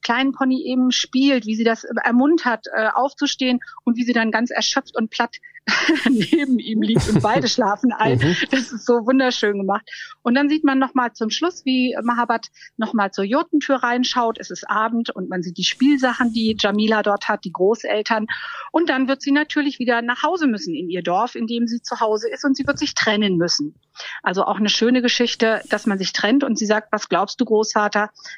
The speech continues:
Speaker 1: wird Mahabat mich wiedererkennen im nächsten Jahr?“ Und der Großvater sagt, „Auf jeden Fall. Wer so eine Verbindung eingegangen ist, der kennt sich fürs Leben.“
Speaker 2: Toll.
Speaker 1: Also es ist einfach wunder-, wunderschön gemacht. Mhm.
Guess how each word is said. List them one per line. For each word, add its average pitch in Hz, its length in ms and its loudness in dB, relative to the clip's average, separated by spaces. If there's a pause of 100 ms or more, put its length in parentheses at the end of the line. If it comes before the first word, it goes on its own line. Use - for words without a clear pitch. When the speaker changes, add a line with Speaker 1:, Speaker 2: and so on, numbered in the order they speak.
Speaker 1:
wird 214 360 0
Mahabat 202 480 0
mich 208 180 -6
wiedererkennen 202 520 0
im 165 100 -4
nächsten 175 380 -4
Jahr?“ 175 280 2 (320)
Und 202 160 0
der 196 80 4
Großvater 180 460 0
sagt, 175 300 -2
„Auf 175 200 -4
jeden 170 560 0
Fall. - 380 -4
Wer 185 200 0
so 196 180 0
eine 196 220 0
Verbindung 180 420 0
eingegangen 170 600 0
ist, - 260 -10 (140)
der 175 260 2
kennt 180 340 -2
sich - 220 -4
fürs - 240 -4
Leben.“ 160 400 -2 (360)
Speaker 2:
Toll. 104 360 -2 (180)
Speaker 1:
Also 220 160 2
es 208 100 0
ist 220 100 0
einfach 202 500 2 (340)
wunder-, 214 360 4
wunderschön 175 600 0
gemacht. 151 520 -4 (220)
Mhm. 202 320 2